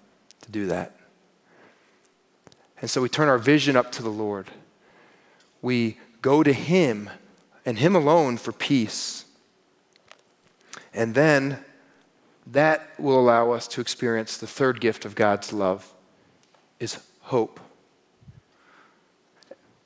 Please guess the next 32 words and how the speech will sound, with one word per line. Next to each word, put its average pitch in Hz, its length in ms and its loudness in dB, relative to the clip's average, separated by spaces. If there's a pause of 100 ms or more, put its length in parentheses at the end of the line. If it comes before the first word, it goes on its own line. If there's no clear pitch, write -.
(640)
Everybody 135 460 4
wants 117 280 0
more 120 200 2
of 98 60 0
that 113 360 2 (760)
and 113 220 -2
needs 131 340 2
more 104 220 -4
of 101 60 -4
that. 98 380 -2 (540)
Sometimes 151 520 2
that's 139 180 4
all 139 200 6
we 147 120 2
need 120 240 -2
to 110 60 -14
keep 113 240 -6
going. 107 320 0 (1300)
Hope 131 420 -2
in 104 280 -8
what's 117 260 -2
to 117 80 -4
come, 110 260 -2
hope 139 340 0
in 110 80 -10
something 113 440 -6 (500)
bigger 117 400 2 (300)
and 107 240 -6
better 117 380 2
and 107 160 -8
beyond 107 440 0
us. - 440 -12